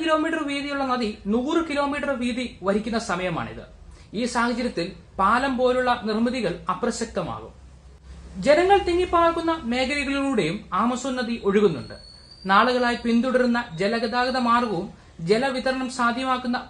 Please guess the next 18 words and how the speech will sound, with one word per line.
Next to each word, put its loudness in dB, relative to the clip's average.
പൈപ്പ് 0
ലൈനുകളും -2
മേഖലകളിൽ 0
കാര്യക്ഷമമായി -2
ഉള്ളതുകൊണ്ട് -4
പാലങ്ങൾ 4
നിർമ്മിക്കുവാനുള്ള -2
ആവശ്യങ്ങൾ 0
ഉയരുന്നില്ല. 0
കുറുകെ 0
പാലങ്ങളില്ലെങ്കിലും 2
വ്യാപാരത്തിനും 2
ഗതാഗതത്തിനും 0
മേഖലയിലെ -2
ജീവിതമാർഗത്തിനും -2
ആമസോൺ 4
നദി -4
വലിയ 0